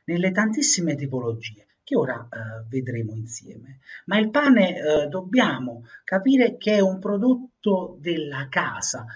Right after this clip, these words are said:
Eh, nel primo video io ho, ho ripetuto più volte che il pane fa casa, eh, deve essere, eh, un messaggio che deve essere chiaro e deve passare,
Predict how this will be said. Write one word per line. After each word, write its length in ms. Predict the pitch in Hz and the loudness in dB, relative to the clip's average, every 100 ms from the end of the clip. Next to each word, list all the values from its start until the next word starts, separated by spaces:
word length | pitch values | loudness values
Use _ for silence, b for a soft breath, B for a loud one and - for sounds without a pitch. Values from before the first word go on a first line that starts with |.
| B B | B B
Eh, 320 | 143 131 131 - | -4 -2 -4 -6
nel 320 | 160 156 135 | 0 0 0
primo 280 | 160 185 214 | 0 2 2
video 400 | 156 123 127 143 | 0 -2 -2 -2
io 120 | 139 | -2
ho, 540 | 131 123 120 117 117 - | -4 -6 -6 -6 -6 -8
ho 120 | 135 | -10
ripetuto 480 | 139 139 147 143 - | -4 -4 -4 -6 -6
più 200 | - 92 | -6 -8
volte 400 | 90 - - 120 B B | -10 -16 -18 -18 B B
che 140 | 202 | -4
il 120 | 190 | -4
pane 380 | - 151 135 165 | -4 -4 -2 -4
fa 340 | 170 156 - - - | 0 0 0 -14 -6
casa, 600 | - - - - 110 113 B B | -4 -4 -8 -8 -10 -14 B B
eh, 500 | 147 147 143 143 135 | -8 -4 -4 -4 -6
deve 220 | 143 175 185 | -2 0 2
essere, 420 | 185 180 165 165 | 2 2 2 2
eh, 200 | 156 - _ | 0 -6 _
un 380 | 151 151 151 170 | -4 0 0 -2
messaggio 460 | 180 - 226 190 151 | -2 2 2 2 0
che 100 | 143 | 0
deve 220 | 139 135 | 0 0
essere 340 | 135 131 127 | -2 -2 -4
chiaro 520 | 117 147 110 101 113 | 0 0 0 -4 -6
e 100 | 120 143 | -6 -6
deve 240 | 139 131 | -4 -4
passare, 720 | 110 110 - 131 110 104 | -6 -6 -6 -6 -10 -12